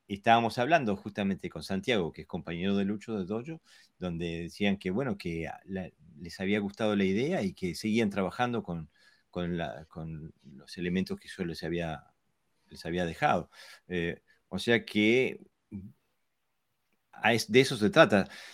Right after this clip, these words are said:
Eh, Ari-, Ariel está de testigo y Lucho está de testigo que empiece-, empe-, empiezo todos los tres seminarios, los empecé diciendo,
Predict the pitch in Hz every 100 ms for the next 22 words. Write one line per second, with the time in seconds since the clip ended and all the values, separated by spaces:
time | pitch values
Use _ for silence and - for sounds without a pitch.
0 | - 107 101 104 101 - 82 101 98 98
1 | 110 110 104 104 123 110 127 113 101 92
2 | 82 80 127 123 90 87 98 117 120 101
3 | - _ _ - 85 - 110 104 98 92
4 | 110 117 101 90 82 104 101 101 104 82
5 | 107 - 104 87 110 101 117 98 123 117
6 | 98 101 92 95 - 117 - 107 101 117
7 | 117 98 95 90 107 98 92 104 92 87